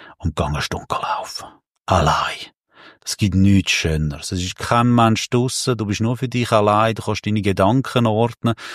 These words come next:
und da kann man viel, viel besser eigentlich einschlafen.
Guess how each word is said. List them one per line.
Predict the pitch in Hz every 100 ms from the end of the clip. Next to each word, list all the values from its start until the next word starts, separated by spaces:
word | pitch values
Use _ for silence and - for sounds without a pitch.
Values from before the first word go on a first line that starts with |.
| - - - -
und | 113
da | -
kann | 107 104
man | 98
viel, | - - 135 180
viel | 160 156 131
besser | 110 147 - -
eigentlich | 127 127 110 104 107
einschlafen. | 120 - - -